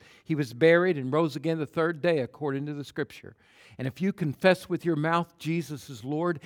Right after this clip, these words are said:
and believe in your heart God raised him from the dead, you shall be saved. And whoever calls on the name of the Lord shall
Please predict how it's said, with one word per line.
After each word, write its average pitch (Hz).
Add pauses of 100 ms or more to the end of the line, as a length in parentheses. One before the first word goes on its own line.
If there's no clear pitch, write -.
(120)
and 113
believe 147
in 156
your 156
heart 160
God 165
raised 175
him 160
from 160
the 143
dead, 151 (260)
you 151 (160)
shall 127 (260)
be 95 (200)
saved. - (320)
And 175
whoever 269 (240)
calls 208
on 131
the 104
name 196 (280)
of 104
the 90 (100)
Lord 131 (920)
shall 104